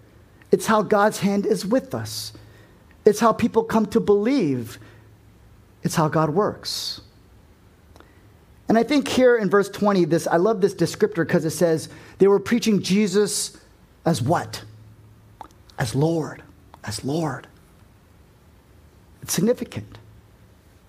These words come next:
You know, we call Jesus Lord and we, we, we, we say it so nonchalantly. It's, it's like Christian jargon, "Oh, Lord Jesus." It's like, no, what that means is that he is your master. He,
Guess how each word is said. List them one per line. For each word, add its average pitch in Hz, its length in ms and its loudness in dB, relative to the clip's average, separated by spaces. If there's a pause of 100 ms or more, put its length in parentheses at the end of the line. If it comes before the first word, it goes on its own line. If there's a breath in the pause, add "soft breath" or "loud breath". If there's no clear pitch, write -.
(400)
You 190 80 2
know, 202 80 4
we 240 120 2
call 277 300 2
Jesus 220 380 0
Lord 175 440 4
and 151 140 0
we, 156 160 2
we, 175 160 0
we, 202 240 -2
we 208 120 0
say - 300 0
it 196 100 0
so 214 200 0
nonchalantly. 151 800 0
It's, 135 240 -4
it's 185 180 -2
like 180 160 0
Christian 196 380 0
jargon, 151 360 2
"Oh, 220 100 2
Lord 208 220 0
Jesus." 131 440 -4 (240 loud breath)
It's - 80 -4
like, 190 100 4
no, 233 80 4
what 196 240 -2
that 196 160 2
means 202 500 2
is 139 200 -4
that 139 180 0
he 240 200 0
is 165 120 0
your 120 100 -2
master. 131 480 -2
He, 220 260 -2